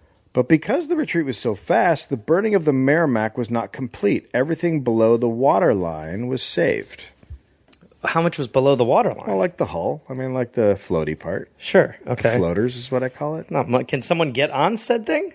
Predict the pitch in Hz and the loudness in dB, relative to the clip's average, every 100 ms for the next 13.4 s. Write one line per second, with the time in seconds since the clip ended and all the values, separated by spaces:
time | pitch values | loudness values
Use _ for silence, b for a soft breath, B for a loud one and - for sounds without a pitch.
0 | - 120 - 175 151 135 120 120 98 107 | -8 -8 -4 -2 2 2 2 0 2 2
1 | 95 104 101 - 107 208 - - - - | 2 0 0 0 0 0 -2 -10 -12 -14
2 | - - 311 - 381 415 - 190 160 139 | -8 -4 0 2 0 0 0 0 0 0
3 | - 185 175 202 208 185 175 277 233 147 | 2 2 2 0 2 0 2 0 0 -4
4 | - 143 151 151 190 170 131 107 82 107 | 0 2 2 2 2 2 2 0 -2 -2
5 | 101 104 - - 117 101 120 143 117 143 | -2 -4 -12 -12 -8 -4 0 0 2 0
6 | 247 160 139 135 123 123 - 117 113 107 | 2 2 0 2 2 2 2 2 2 0
7 | 110 113 - - - 170 233 117 - 202 | 0 0 -2 -6 0 2 2 0 -4 0
8 | 240 262 - 254 370 113 92 - 131 151 | 2 0 0 2 4 2 0 -6 -2 2
9 | 170 180 170 160 185 - 220 254 233 180 | 2 2 2 4 2 2 2 2 2 2
10 | 175 - 151 147 156 131 95 - 107 - | 2 2 2 2 2 2 0 -4 -6 -8
11 | _ _ _ _ _ _ _ _ _ - | _ _ _ _ _ _ _ _ _ -20
12 | b b b - 170 - 151 208 254 247 | b b b 0 2 4 4 4 4 0
13 | - - 170 - | -4 0 0 0